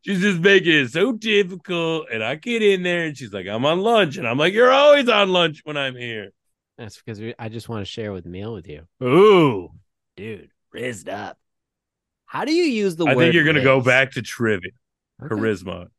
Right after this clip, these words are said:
Speaker 2: That's what rizz means?
Speaker 1: Yes.
Speaker 2: Really?
Speaker 1: Yes.
Speaker 2: Why do all the kids say this? Am I
Speaker 1: He's got the
Speaker 2: old?
Speaker 1: rizz.
Speaker 2: I'm
Speaker 1: He's
Speaker 2: very
Speaker 1: got the
Speaker 2: old.
Speaker 1: charisma.
Speaker 2: I'm very old.
Speaker 1: Yeah, you are. You're the one who
Speaker 2: Not as
Speaker 1: brought it up.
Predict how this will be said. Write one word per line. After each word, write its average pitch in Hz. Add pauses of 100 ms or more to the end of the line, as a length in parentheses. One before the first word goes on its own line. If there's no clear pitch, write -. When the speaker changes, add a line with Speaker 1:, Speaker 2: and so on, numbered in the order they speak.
(360)
Speaker 2:
That's 110
what 127
rizz 117
means? 160 (120)
Speaker 1:
Yes. 90 (420)
Speaker 2:
Really? 139 (420)
Speaker 1:
Yes. 98 (280)
Speaker 2:
Why 147
do 226
all 208
the 190
kids 165
say 123
this? - (320)
Am 135
I 262
Speaker 1:
He's 101
got 113
the 123
Speaker 2:
old? 107
Speaker 1:
rizz. 123
Speaker 2:
I'm 98
Speaker 1:
He's 95
Speaker 2:
very -
Speaker 1:
got 110
the 117
Speaker 2:
old. -
Speaker 1:
charisma. 117 (460)
Speaker 2:
I'm 87
very 71
old. 69 (500)
Speaker 1:
Yeah, 180
you 113
are. 127 (800)
You're 202
the 269
one 277
who 151
Speaker 2:
Not 117
as 98
Speaker 1:
brought 87
it 85
up. 120